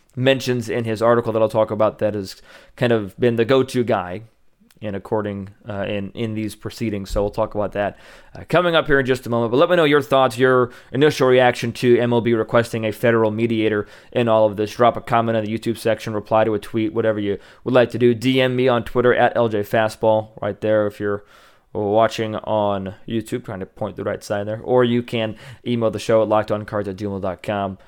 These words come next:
reply to a tweet or Instagram at L O underscore Cardinals as well. We will talk more about the lockout and what the federal mediator means coming up in just a moment.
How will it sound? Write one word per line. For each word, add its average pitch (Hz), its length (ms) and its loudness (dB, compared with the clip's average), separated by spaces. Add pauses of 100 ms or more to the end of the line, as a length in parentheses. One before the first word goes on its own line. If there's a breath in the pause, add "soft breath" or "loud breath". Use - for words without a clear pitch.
(120 soft breath)
reply 104 340 0
to 98 80 0
a 95 60 -4
tweet 101 260 -8
or 98 120 -6
Instagram 95 600 -10
at 98 180 -10
L 101 240 -2
O 98 240 -6
underscore 95 400 -8
Cardinals 101 520 -4
as 95 340 -8
well. 131 280 2 (440 loud breath)
We - 80 -10
will 98 100 -6
talk 131 340 -2
more 160 240 6
about 135 320 2
the 120 80 0
lockout 131 440 4
and 117 100 -4
what 117 100 -2
the - 80 -10
federal 131 300 4
mediator 127 420 0
means 117 280 -6
coming 113 280 -4
up - 160 -2
in 107 140 -8
just 98 300 -8
a 107 100 -8
moment. 139 400 0